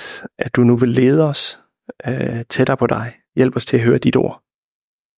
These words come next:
Det beder vi om i Jesu navn. Amen. Så vi starter med, øh, dagens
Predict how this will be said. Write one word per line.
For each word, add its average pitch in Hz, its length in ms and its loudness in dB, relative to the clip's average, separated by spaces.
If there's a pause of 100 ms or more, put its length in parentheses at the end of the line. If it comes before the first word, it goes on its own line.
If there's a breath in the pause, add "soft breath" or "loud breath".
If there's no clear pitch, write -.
(840)
Det - 80 -20
beder 131 140 0
vi 123 80 0
om 120 140 0
i 120 120 0
Jesu 120 180 -2
navn. 127 180 -2 (640)
Amen. 131 340 0 (1400 soft breath)
Så - 140 -4
vi 151 60 4
starter 196 300 4
med, 123 340 6 (320 loud breath)
øh, 110 420 4 (800 loud breath)
dagens - 600 -4